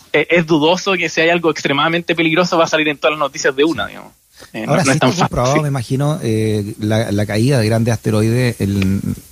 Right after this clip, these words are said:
Speaker 2: en la Tierra y este, este asteroide que habría caído ahí en la península Maya que te-, terminó con los dinosaurios que se, se, se señala, ¿no? Usted, ¿qué, qué tan correcta cree usted que es esa teoría?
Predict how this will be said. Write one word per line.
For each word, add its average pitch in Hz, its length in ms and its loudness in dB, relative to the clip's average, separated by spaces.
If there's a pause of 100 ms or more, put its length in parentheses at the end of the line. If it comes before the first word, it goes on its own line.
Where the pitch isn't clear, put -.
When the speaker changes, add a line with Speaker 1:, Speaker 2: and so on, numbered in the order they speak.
(120)
Speaker 2:
en 95 220 0
la 90 80 0
Tierra 113 420 2
y 104 300 0 (380)
este, 117 280 2
este 117 140 2
asteroide 120 420 2
que 113 80 0
habría 110 220 2
caído 110 280 2
ahí 113 80 2
en 110 40 2
la 107 80 2
península 107 360 2
Maya 110 300 4
que 107 260 0 (460)
te-, 107 160 0
terminó 110 420 2
con 117 140 2
los 107 140 0
dinosaurios 135 500 2
que 123 80 -2
se, 127 240 -2
se, 120 380 0
se 117 200 -2
señala, 131 400 2
¿no? 135 100 2
Usted, 139 340 0 (340)
¿qué, 147 240 2
qué 165 120 -2
tan 170 180 2
correcta 131 480 0
cree 120 160 2
usted 113 240 0
que 117 60 0
es 104 80 0
esa 110 100 2
teoría? 101 320 0